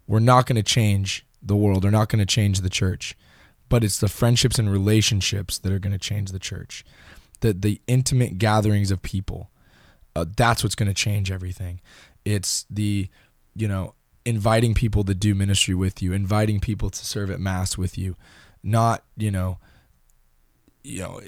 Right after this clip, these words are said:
a homily can be really good, but if someone's not willing to go and seek out someone and say, "Hey, I'd love for you to come and be involved with me," or, "Hey, come, would you come to Mass with me?" Or, "Hey, why, uh, kids, come to youth group with me," whatever, or whatever. You have to be,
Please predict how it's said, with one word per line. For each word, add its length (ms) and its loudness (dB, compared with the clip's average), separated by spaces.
a 100 4
homily 340 4
can 140 -2
be 100 2
really 280 4
good, 380 2
but 140 2
if 140 0
someone's 380 2
not 300 0
willing 300 0
to 60 0
go 300 2
and 220 -4
seek 360 -2
out 220 0
someone 260 -4
and 120 -6
say, 100 -2
"Hey, 140 2
I'd 180 2
love 260 0
for 120 -4
you 80 4
to 100 2
come 300 -2
and 180 -2
be 100 0
involved 280 2
with 20 -6
me," 80 -2
or, 80 0
"Hey, 220 0
come, 280 0
would 160 4
you 120 2
come 180 2
to 80 4
Mass 320 4
with 120 -4
me?" 180 2
Or, 120 4
"Hey, 120 4
why, 180 2
uh, 260 0
kids, 300 -2
come 160 -2
to 80 2
youth 220 2
group 160 0
with 80 -2
me," 100 0
whatever, 340 2
or 220 2
whatever. 320 6
You 160 4
have 160 4
to 80 -6
be, 320 4